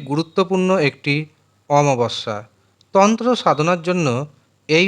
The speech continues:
অমাবস্যার কোনো বিকল্প হতে পারে না। কথিত রয়েছে, এই অমাবস্যা তিথিতেই স্বর্গ এবং নরকের দরজা খুলে যায়। বিধাতা ব্রহ্মার বরে শুম্ভ এবং নিশুম্ভ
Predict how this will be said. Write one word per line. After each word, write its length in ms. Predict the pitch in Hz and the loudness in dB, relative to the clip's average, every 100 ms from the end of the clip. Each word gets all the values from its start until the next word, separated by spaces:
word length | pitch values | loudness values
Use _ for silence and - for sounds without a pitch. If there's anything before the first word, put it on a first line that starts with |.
| 180 139 | 2 0
অমাবস্যার 520 | 151 170 156 - 190 | 2 0 0 -2 -2
কোনো 260 | 180 170 127 143 - _ _ 127 | 0 0 0 -4 -10 _ _ -10
বিকল্প 500 | 135 156 175 160 175 160 | -6 2 2 2 0 0
হতে 260 | 143 139 147 165 _ _ _ - | 0 0 -2 -4 _ _ _ 2
পারে 240 | 131 107 | 2 2
না। 140 | 98 98 - - _ | -6 -12 -16 -20 _
কথিত 320 | 185 190 226 262 | -4 -2 0 0
রয়েছে, 480 | 208 170 170 - 147 175 _ _ _ - | 0 0 -2 -2 -2 -4 _ _ _ -2
এই 160 | 156 196 | 0 4
অমাবস্যা 540 | 175 139 143 151 - 180 | 2 2 0 -2 0 -2
তিথিতেই 480 | - 139 147 147 110 107 - _ _ - | -2 -8 -2 -2 -2 -8 -20 _ _ -6
স্বর্গ 380 | - 160 151 156 180 - _ _ - | 2 2 4 0 0 -4 _ _ -2
এবং 200 | 147 160 139 | 2 2 2
নরকের 440 | 131 143 143 156 | 2 0 -2 -4
দরজা 400 | 127 120 120 135 107 - _ _ _ - | 0 0 2 0 -2 -6 _ _ _ -10
খুলে 300 | - 190 160 | -2 0 0
যায়। 260 | 117 101 101 101 - _ 131 | 0 -4 -4 -8 -10 _ -6
বিধাতা 500 | 151 170 196 220 175 113 156 _ _ - | -4 2 2 2 -2 -2 -8 _ _ -16
ব্রহ্মার 580 | 120 135 160 175 180 180 | -4 0 2 2 2 2
বরে 320 | 127 127 131 143 151 _ _ _ - | 2 0 0 -4 -6 _ _ _ -16
শুম্ভ 400 | - 196 202 156 131 123 - _ _ - | -2 2 2 4 2 0 -6 _ _ -2
এবং 300 | 156 151 117 135 - _ _ 135 | 2 2 2 -2 -12 _ _ -2
নিশুম্ভ 480 | 165 - 208 208 | 0 0 0 2